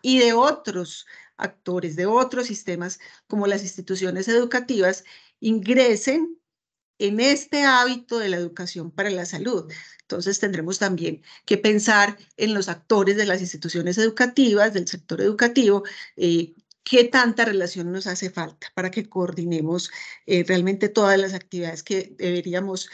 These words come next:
programar juntos. Em,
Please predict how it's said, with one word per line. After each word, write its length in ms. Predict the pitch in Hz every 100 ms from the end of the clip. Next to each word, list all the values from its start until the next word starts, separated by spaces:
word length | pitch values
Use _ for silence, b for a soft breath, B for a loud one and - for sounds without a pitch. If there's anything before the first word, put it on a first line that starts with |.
| B B _ _ _
programar 520 | - 202 196 196 196 208
juntos. 560 | 220 180 151 - - B B B B _
Em, 920 | 240 233 226 220 220 226 233 233 233